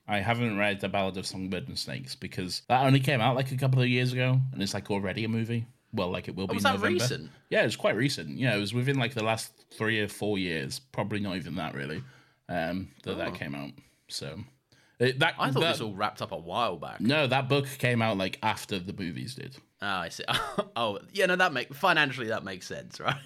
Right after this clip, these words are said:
Speaker 2: <laughs>
Speaker 1: No, but not, like, a me-, like, quite a while after. Like,
Speaker 2: Oh, okay.
Speaker 1: the hype had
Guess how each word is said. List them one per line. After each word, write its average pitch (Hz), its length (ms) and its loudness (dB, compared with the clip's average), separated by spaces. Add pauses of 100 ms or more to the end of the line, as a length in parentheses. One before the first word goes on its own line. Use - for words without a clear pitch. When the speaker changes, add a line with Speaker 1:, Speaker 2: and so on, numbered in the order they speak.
(100)
Speaker 2:
<laughs> - 200 -8
Speaker 1:
No, 202 160 6
but 151 140 4
not, 214 160 6
like, 190 140 2
a 160 60 2
me-, 123 260 4
like, 151 180 2
quite 196 200 4
a 101 80 4
while 107 360 2
after. - 380 -8 (320)
Like, 104 260 4
Speaker 2:
Oh, 139 160 2
okay. 92 460 -4
Speaker 1:
the 123 100 4
hype 131 280 2
had - 160 0